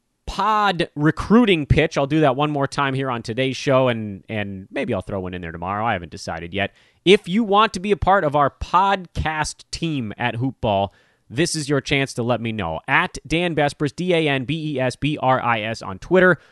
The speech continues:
or email team hoop ball at hoop dash ball dot com. But I want you guys to take in mind one key piece of information. This is not for screwing around. Like, "Oh, I wanna start a podcast. I don't know what," you know. No, this is,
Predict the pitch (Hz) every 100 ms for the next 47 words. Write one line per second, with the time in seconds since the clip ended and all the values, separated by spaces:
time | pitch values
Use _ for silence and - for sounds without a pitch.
0 | _ - 123 127 180 170 120 - - 196
1 | 202 147 208 - 147 127 127 107 92 196
2 | - 151 143 - 131 131 120 113 - 120
3 | 117 104 143 156 151 135 - 98 156 165
4 | 175 151 131 123 - _ _ 104 110 147
5 | 196 226 202 _ _ _ - 208 226 -
6 | 196 180 156 160 135 135 107 87 69 _
7 | _ _ _ _ _ _ _ 104 160 185
8 | 185 165 170 180 165 - 170 - - 135
9 | 165 165 160 151 131 87 - - 110 -
10 | 320 339 285 277 262 - 254 247 233 254
11 | 208 151 143 175 180 175 165 175 156 143
12 | _ _ - 156 92 - 165 170 185 143